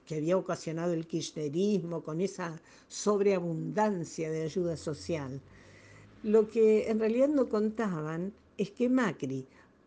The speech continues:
para evitar ese déficit fiscal, lo que hacía era disminuir los presupuestos de educación, salud y, en fin, otros recortes, ¿no? Que ese fue el motivo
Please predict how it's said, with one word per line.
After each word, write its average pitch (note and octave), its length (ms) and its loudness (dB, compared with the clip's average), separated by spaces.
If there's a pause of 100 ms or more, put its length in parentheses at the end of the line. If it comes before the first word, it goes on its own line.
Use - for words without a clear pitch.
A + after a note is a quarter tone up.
(100)
para C4 500 0
evitar F#3 800 2
ese C#3+ 540 -2
déficit D#3 680 -4
fiscal, F3+ 720 0
lo B3 180 0
que C4+ 120 0
hacía A3+ 520 0
era B3 220 2
disminuir A3 640 2
los A#3 160 -2
presupuestos F#3 760 -2
de D3+ 240 -4 (240)
educación, F3 1200 0
salud F3 800 4
y, D#3+ 120 2
en E3 100 -4
fin, D#3 340 -4
otros F3 440 -2
recortes, C#3 640 -8
¿no? E3 260 -6 (800)
Que C4 160 2
ese C#4+ 220 0
fue A3 180 4
el G#3+ 60 4
motivo G#3+ 600 0